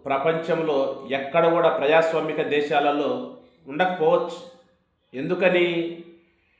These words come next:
ఏదైనా ఒక అంశము మనం అధికారంలో ఉంటే ఒక రకంగా, అధికారంలో లేనప్పుడు అదే అంశంపై ఇంకొక రకంగా మాట్లాడడం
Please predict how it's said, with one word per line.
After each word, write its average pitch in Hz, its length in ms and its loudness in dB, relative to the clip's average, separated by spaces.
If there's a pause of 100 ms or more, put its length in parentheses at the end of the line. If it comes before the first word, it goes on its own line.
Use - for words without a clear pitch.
(380)
ఏదైనా 190 460 6
ఒక 180 140 4
అంశము 170 720 0 (480)
మనం 165 300 0
అధికారంలో 175 640 6
ఉంటే 165 200 -2
ఒక 143 180 0
రకంగా, 147 800 -2 (460)
అధికారంలో 196 680 4
లేనప్పుడు 208 800 4 (120)
అదే 156 220 2
అంశంపై 185 720 4 (120)
ఇంకొక 180 320 -2
రకంగా 175 340 -2
మాట్లాడడం 156 840 -2